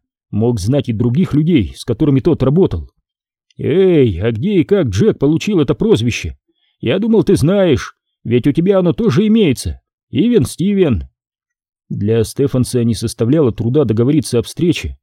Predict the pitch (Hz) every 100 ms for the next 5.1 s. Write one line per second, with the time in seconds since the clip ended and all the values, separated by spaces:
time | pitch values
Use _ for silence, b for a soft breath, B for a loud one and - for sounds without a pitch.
0 | _ _ _ - 107 139 180 120 104 120
1 | 117 160 - 165 123 - 127 107 73 -
2 | _ _ _ _ - 107 120 117 156 -
3 | 127 - 120 113 165 135 - 196 135 107
4 | 104 175 120 127 127 123 - 190 98 82
5 | 67